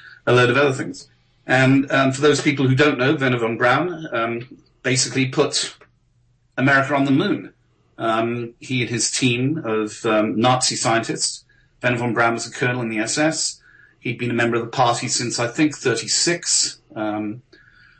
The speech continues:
responsible for the V one and V two flying, flying rockets, um, that did quite a lot of damage to London during World War Two, and later to, um, Allied,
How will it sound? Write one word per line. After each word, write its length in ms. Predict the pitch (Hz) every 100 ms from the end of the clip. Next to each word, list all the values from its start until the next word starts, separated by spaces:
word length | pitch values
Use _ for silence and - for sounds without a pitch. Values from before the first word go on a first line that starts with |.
| _ _
responsible 600 | 139 135 190 180 - 156
for 340 | 143 156 143 139
the 100 | 135
V 200 | 139 143
one 180 | 143 135
and 160 | 123
V 160 | 135 135
two 280 | - 131 127
flying, 420 | - 127 127 131
flying 360 | - 127 127
rockets, 580 | 131 131 131 - - -
um, 380 | 113 110 110 107
that 240 | 117 113 - _
did 200 | 131 113
quite 240 | - 123 120
a 40 |
lot 120 | 117
of 80 | 107
damage 320 | 123 113 104
to 60 | 110
London 320 | 123 127 104
during 240 | 104 107
World 220 | 110 110 104
War 100 | 107
Two, 320 | - 127 147 - - - _ _
and 280 | - 123 120
later 360 | 123 127 127 117
to, 440 | - 123 117 117
um, 400 | 117 113 113 123 -
Allied, 320 | 120 113